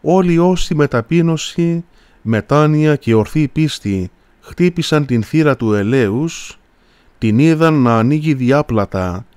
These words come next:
και ο αιώνιος αρχιερεύς και σωτήρ των ψυχών μας να τους δίνει την άφεση και την συγχώρηση των αμαρτιών τους.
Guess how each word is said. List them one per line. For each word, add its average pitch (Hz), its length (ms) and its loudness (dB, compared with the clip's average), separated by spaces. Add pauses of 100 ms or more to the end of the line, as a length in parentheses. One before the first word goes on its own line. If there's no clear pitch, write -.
(320)
και 117 340 0
ο 113 200 0
αιώνιος 165 760 0
αρχιερεύς 113 1040 -2 (400)
και 117 300 0
σωτήρ 143 580 0
των 113 180 2
ψυχών 117 440 -2
μας 151 520 -2 (520)
να 120 160 -2
τους 113 220 -4
δίνει 165 260 0
την 117 240 0
άφεση 135 580 -4
και 139 80 -4
την 123 160 -2
συγχώρηση 147 920 -2
των 120 180 -2
αμαρτιών 113 640 -2
τους. - 560 -12